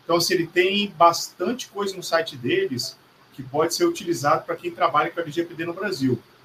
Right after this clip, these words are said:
Assim, altamente recomendado. Inclusive, a, a planilha que eu fiz inicialmente pra trabalhar com implementação de L G P D,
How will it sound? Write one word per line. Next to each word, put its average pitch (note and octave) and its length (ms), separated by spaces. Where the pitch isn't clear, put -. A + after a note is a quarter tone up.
Assim, - 200
altamente F3+ 600
recomendado. F3 480
Inclusive, D#3+ 480
a, F#3 60
a F3 580
planilha F3 460
que G3 140
eu F#3+ 80
fiz E3 260
inicialmente C#3+ 600
pra C#3 120
trabalhar C3+ 420
com C#3+ 60
implementação C3+ 440
de C3 60
L A2+ 100
G C3 100
P C#3 240
D, A#2 220